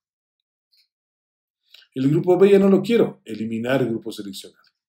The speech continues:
El grupo C ya no lo quiero. Eliminar el grupo seleccionado. Y el grupo D, eliminar el grupo seleccionado. Y solo me voy a quedar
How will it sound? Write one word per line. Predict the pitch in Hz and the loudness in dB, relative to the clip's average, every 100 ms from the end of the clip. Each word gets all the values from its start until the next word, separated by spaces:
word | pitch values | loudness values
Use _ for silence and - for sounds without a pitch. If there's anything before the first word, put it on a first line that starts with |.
| _ _ _ _ _ _ _ _ _ _ _ _ _ _ _ - | _ _ _ _ _ _ _ _ _ _ _ _ _ _ _ -2
El | 156 160 | 0 2
grupo | 190 196 185 | 0 2 0
C | 147 214 | 6 6
ya | 190 | 6
no | 180 | 2
lo | 190 180 | 2 0
quiero. | - 220 139 | 0 0 0
Eliminar | 110 101 110 110 120 | -4 -10 -10 -6 -4
el | 127 117 | -2 -4
grupo | 131 156 | -6 -8
seleccionado. | 196 208 202 240 233 165 208 - _ _ _ _ _ _ _ _ _ _ _ _ _ _ _ | -6 -6 -6 -6 -4 -2 -4 -8 _ _ _ _ _ _ _ _ _ _ _ _ _ _ _
Y | 120 | -8
el | 120 117 | -6 -2
grupo | 135 147 160 | 0 0 0
D, | 165 190 196 - _ _ _ _ | 2 2 0 -10 _ _ _ _
eliminar | 123 117 120 123 113 | -10 -8 -6 -4 -6
el | 107 | -6
grupo | 104 107 | -10 -10
seleccionado. | 117 139 143 202 175 190 | -8 -6 -4 -4 -4 -4
Y | 190 | -12
solo | 185 135 143 | -6 -2 -2
me | 160 175 | -2 -2
voy | 180 | 0
a | 196 | -2
quedar | 196 226 156 156 | -2 -2 -2 -4